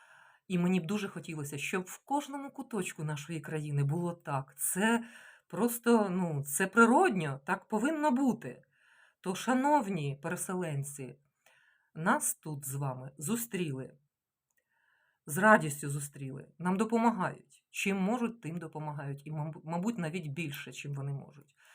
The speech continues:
Тож будьте, е, шануйте те, де ви знаходитеся, те місце. Це місто, це місце, де ви знаходитеся зараз, де вас підтримують,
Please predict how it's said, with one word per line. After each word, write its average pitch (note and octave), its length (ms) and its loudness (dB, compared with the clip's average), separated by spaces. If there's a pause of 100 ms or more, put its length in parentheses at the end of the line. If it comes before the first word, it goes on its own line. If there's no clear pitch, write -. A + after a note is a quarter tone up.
(280)
Тож F#3+ 200 -4
будьте, C4 460 0
е, C#3+ 520 -2
шануйте G#3 760 2 (300)
те, C#4 280 0 (2000)
де A#3 160 6
ви A#3+ 100 8
знаходитеся, D3 920 2
те F3 140 2
місце. C#3+ 560 0 (1040)
Це E3 240 -2
місто, F#3 640 0 (600)
це D#3+ 240 -2
місце, F3 560 -4 (540)
де D#3 320 2
ви E3+ 160 -2
знаходитеся D3+ 640 -2
зараз, G3 440 4
де E3 140 2
вас F3 160 4
підтримують, F#3 880 -2